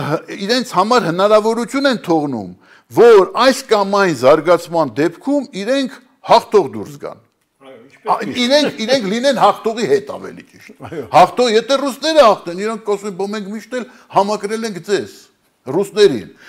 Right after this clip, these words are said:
Speaker 1: Եթե ուկրաինացիները հաղթեն, ը, կասեն,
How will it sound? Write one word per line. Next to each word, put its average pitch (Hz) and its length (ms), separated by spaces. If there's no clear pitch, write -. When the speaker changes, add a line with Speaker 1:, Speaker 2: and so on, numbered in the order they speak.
Speaker 1:
Եթե 196 280
ուկրաինացիները 233 960
հաղթեն, 147 540
ը, 139 220
կասեն, 190 420